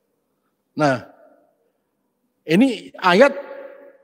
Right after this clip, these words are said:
yang menunjukkan tujuan penciptaan. Lalu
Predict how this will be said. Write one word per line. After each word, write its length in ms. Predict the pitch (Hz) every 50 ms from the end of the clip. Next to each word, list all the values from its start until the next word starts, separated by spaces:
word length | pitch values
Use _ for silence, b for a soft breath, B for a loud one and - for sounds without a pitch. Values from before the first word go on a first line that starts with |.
| _ -
yang 320 | - 180 190 208 202 202 196
menunjukkan 880 | 202 208 208 208 202 185 151 185 165 147 - 180 202 262 285 277 262 - - - - - - -
tujuan 640 | 294 269 185 156 160 196 185 214 240 262 262 202
penciptaan. 880 | 226 226 220 202 - 262 214 - - 247 233 - 180 147 123 113 107 101 - _ _ _ _ _ _ _ _ _ _ _ _ _ _ _
Lalu 220 | - 165 175 226